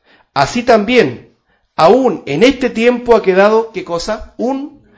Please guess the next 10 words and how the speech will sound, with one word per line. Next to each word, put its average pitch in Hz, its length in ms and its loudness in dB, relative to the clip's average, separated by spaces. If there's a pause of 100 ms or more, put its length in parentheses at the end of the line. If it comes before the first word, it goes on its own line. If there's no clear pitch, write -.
(260)
remanente 208 960 2
escogido 165 800 -12
por 135 140 -20
gracia". - 420 -16 (1040)
Entonces 226 240 -8
vamos 277 200 2
entendiendo, 220 480 -4
hermanos, 202 340 -6
que 180 180 -6
Él 196 340 -10